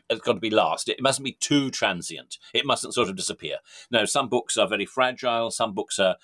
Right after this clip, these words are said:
you know, cheaply produced and not meant, you know, quick comic or something, but not meant to, um, to last long. But generally, they're, they're supposed to be able to last a bit,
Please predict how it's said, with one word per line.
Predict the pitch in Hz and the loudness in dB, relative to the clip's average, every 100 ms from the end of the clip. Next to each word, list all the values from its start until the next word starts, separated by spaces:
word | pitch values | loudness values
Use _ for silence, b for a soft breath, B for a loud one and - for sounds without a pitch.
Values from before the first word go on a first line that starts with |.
| b b b - | b b b -10
you | 107 | -6
know, | 92 | -2
cheaply | - 139 123 113 | 2 2 0 -6
produced | 95 104 110 - | -6 -4 -4 -2
and | 107 | 2
not | 110 - | 2 2
meant, | 123 143 - - | 0 -2 -2 -4
you | 107 | -4
know, | 90 104 _ _ _ | -4 -6 _ _ _
quick | - - | -16 -6
comic | - 113 101 110 | 2 4 4 0
or | 98 | 0
something, | 95 107 98 | -2 -2 -6
but | - | -2
not | 117 107 | 2 2
meant | 110 120 107 - - | 2 -2 -2 -6 -2
to, | 104 92 92 | -2 -2 0
um, | 87 87 - _ B B B | -2 -4 -14 _ B B B
to | 107 95 | -2 2
last | 87 87 - | 2 2 2
long. | 95 87 95 b b - | 2 2 -2 b b -2
But | 127 - - | -2 -2 2
generally, | 185 165 123 110 | 4 4 0 2
they're, | 110 - | 2 2
they're | 120 | 0
supposed | 117 - 117 113 | 0 0 0 0
to | 95 | 0
be | 107 | 0
able | 104 | 0
to | 104 | 2
last | 101 95 | 4 2
a | 95 - | 0 -2
bit, | 135 - - | -2 -2 -8